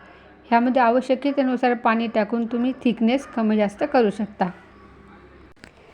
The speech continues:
ह्या पद्धतीने आपण इथे ग्रीन चटणी तयार करून घेतलेली आहे. गोड आंबट, अ, चिंचेची चटणीही तयार करून घेतलेली आहे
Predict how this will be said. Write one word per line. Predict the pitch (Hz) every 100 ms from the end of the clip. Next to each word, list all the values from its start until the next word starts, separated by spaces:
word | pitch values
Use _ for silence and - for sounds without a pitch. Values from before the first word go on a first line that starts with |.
| - -
ह्या | 247
पद्धतीने | 262 277 277 269 254
आपण | 240 226 247
इथे | 247 262
ग्रीन | 196 226 247
चटणी | 247 240 254 254
तयार | 233 233
करून | 226 247 240
घेतलेली | 247 247 233 233
आहे. | 214 226 269 - _ _ _ _ _ _ 214
गोड | 226 247
आंबट, | 233 240 240 - - - -
अ, | 233
चिंचेची | 226 247 214 240
चटणीही | 254 226 240 247 233
तयार | 240 240
करून | 240 233 240
घेतलेली | 247 226 220
आहे | 214 226